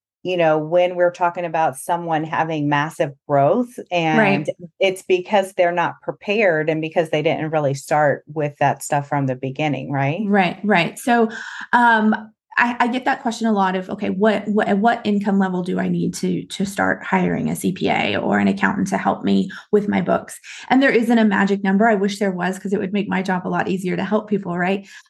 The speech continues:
Speaker 2: Um, but it's not something that there's a magic number that I can tell you, "If you reach this number, then you need to call somebody." Um, it really is a matter of what your time looks like,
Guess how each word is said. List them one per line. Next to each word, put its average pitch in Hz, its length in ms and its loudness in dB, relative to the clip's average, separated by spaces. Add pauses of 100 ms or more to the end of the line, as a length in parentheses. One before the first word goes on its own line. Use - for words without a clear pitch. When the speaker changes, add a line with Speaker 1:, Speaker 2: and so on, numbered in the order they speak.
Speaker 2:
Um, 202 380 4
but 214 200 2
it's 202 320 0
not 214 240 0
something 233 320 0
that 208 140 -2
there's 202 180 0
a 196 60 2
magic 185 340 -2
number 180 200 -4
that 175 120 -2
I 175 80 -2
can 180 180 -2
tell 185 160 -2
you, 185 160 0
"If 175 160 -2
you 185 80 -2
reach 180 260 -4
this 185 160 -8
number, 180 360 0
then 175 160 0
you 175 80 -2
need 180 140 -6
to 180 60 -6
call - 200 -4
somebody." - 580 -4 (340)
Um, 208 220 4
it 214 220 4
really 269 320 4
is 233 100 2
a 226 80 4
matter 190 320 2
of 185 220 -4
what 185 180 -4
your 185 140 -4
time 190 420 0
looks 190 240 -2
like, 190 240 -2